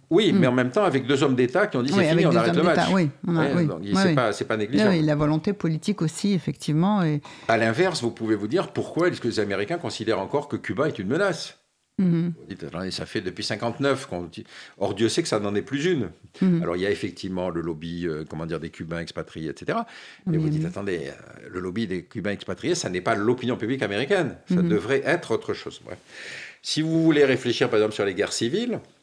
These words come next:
Speaker 1: la guerre
Speaker 2: Autre
Speaker 1: civile
Speaker 2: type de conflit, parce qu'on
Speaker 1: Autre
Speaker 2: a
Speaker 1: type
Speaker 2: parlé
Speaker 1: de
Speaker 2: du
Speaker 1: conflit,
Speaker 2: conflit
Speaker 1: oui.
Speaker 2: territorial, alors guerre civile maintenant.
Speaker 1: Euh, dans le
Speaker 2: Fabrication de l'ennemi.
Speaker 1: Dans la fabrication de l'ennemi, si vous voulez, si vous prenez le cas des guerres civiles, la guerre civile, c'est le cas dans lequel vous massacrez votre voisin.
Speaker 2: Mhm.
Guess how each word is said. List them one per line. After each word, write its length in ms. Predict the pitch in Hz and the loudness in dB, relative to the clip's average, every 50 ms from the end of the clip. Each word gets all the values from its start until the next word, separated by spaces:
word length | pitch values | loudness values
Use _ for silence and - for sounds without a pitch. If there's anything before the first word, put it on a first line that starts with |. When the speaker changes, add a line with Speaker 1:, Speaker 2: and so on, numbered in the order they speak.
| _ _ _ _ - | _ _ _ _ -8
Speaker 1:
la 80 | 90 | -4
guerre 140 | 90 101 92 - - | -2 -2 -2 0 0
Speaker 2:
Autre 140 | 269 - 123 | 2 2 4
Speaker 1:
civile 160 | 160 190 175 | 4 2 2
Speaker 2:
type 180 | - - 190 175 | 2 0 0 2
de 120 | 170 175 | 2 0
conflit, 460 | 165 - 170 165 - - 196 220 247 | 0 0 -2 -4 -2 -2 -2 -2 -2
parce 160 | 208 - - - | -2 -6 -10 -4
qu'on 100 | 165 170 | -2 0
Speaker 1:
Autre 120 | 160 160 | 2 2
Speaker 2:
a 40 | 170 | 2
Speaker 1:
type 60 | 165 | 2
Speaker 2:
parlé 160 | 170 175 180 175 | 2 4 4 4
Speaker 1:
de 40 | 165 | 4
Speaker 2:
du 80 | 170 | 2
Speaker 1:
conflit, 260 | - 180 170 165 214 208 | 0 0 0 2 2 4
Speaker 2:
conflit 160 | 180 180 185 | 4 4 2
Speaker 1:
oui. 80 | 175 | 2
Speaker 2:
territorial, 580 | - - 170 165 165 160 - 160 160 165 196 202 | 2 2 2 2 2 0 0 0 2 2 2 2
alors 180 | 175 151 139 131 | 2 0 -2 0
guerre 220 | 160 170 180 - | -2 -2 -2 -2
civile 360 | - - 185 165 170 180 170 | -4 -4 -4 -2 0 0 0
maintenant. 460 | 165 156 151 143 - - 185 208 240 - _ - | 0 0 -2 -2 -4 -4 -4 -4 -4 -8 _ -4
Speaker 1:
Euh, 220 | 135 117 110 101 92 90 90 80 - - - - - 107 123 | 0 0 2 0 0 -4 -8 -12 -14 -18 -20 -20 -20 -18 -6
dans 180 | 123 151 175 196 | 0 2 4 4
le 480 | 175 151 123 110 104 98 90 87 85 76 - - | 6 6 8 8 6 6 4 0 -4 -6 -4 -2
Speaker 2:
Fabrication 560 | 180 175 175 180 170 - 165 160 - - 170 | 0 2 2 2 2 0 -2 -2 0 0 0
de 60 | 170 | 2
l'ennemi. 320 | 160 156 156 160 170 196 - - | 4 4 4 2 2 0 -2 0
Speaker 1:
Dans 80 | 127 135 | 2 2
la 80 | 135 | 2
fabrication 380 | 135 - 131 139 - - - 123 | 2 2 0 0 -4 -4 -4 -2
de 40 | 110 | 0
l'ennemi, 200 | 110 131 175 220 220 | 0 0 0 -2 -4
si 60 | - | -4
vous 60 | 165 151 | 0 0
voulez, 100 | 170 165 | 0 2
si 100 | - 165 | 2 0
vous 80 | 156 | 0
prenez 200 | - - 143 139 | 0 0 -2 -2
le 60 | 135 | 0
cas 140 | 135 - 117 | 0 -2 -2
des 100 | 101 98 | -2 0
guerres 160 | 90 95 90 | 0 -2 -2
civiles, 420 | - - 123 156 202 247 233 175 90 71 71 82 | -2 -2 -2 -2 -2 -2 -2 -4 -4 -6 -6 -6
la 80 | 110 | -4
guerre 160 | 120 151 131 | -2 -2 -4
civile, 380 | - - 131 131 180 240 233 208 | -4 -4 -4 -4 -4 -4 -6 -6
c'est 280 | - - - 143 147 135 | -8 -4 -4 -2 -2 0
le 160 | 117 98 101 101 | 0 -2 -2 -2
cas 280 | - 190 - - - - 104 | 0 -2 -2 -2 -4 -4 -4
dans 80 | 107 | -4
lequel 280 | 107 107 104 - 135 175 | -4 -2 -2 -4 -6 -4
vous 160 | 127 110 107 | -4 -6 -2
massacrez 500 | 104 139 147 - 147 123 - - - 202 | 0 0 2 2 0 -2 -2 -4 -6 -4
votre 220 | 202 160 139 123 113 | -2 -2 -2 -2 0
voisin. 280 | 123 110 107 98 78 - - _ _ _ _ _ _ _ _ - | -2 0 0 -2 -4 -4 -10 _ _ _ _ _ _ _ _ 0
Speaker 2:
Mhm. 340 | 165 160 160 160 165 196 | 2 2 4 4 2 0